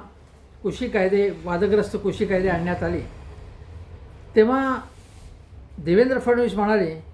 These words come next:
की मोदींनी शेतकऱ्यांना अत्यंत महत्त्वाचे अधिकार देण्यासाठी हे कायदे आणलेले आहेत आणि काही ढोंगी लोक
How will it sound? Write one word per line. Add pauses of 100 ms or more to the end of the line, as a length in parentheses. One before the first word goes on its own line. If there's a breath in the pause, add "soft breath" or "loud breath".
(1000)
की
मोदींनी
शेतकऱ्यांना (320)
अत्यंत
महत्त्वाचे
अधिकार
देण्यासाठी
हे
कायदे
आणलेले
आहेत (1300)
आणि
काही
ढोंगी
लोक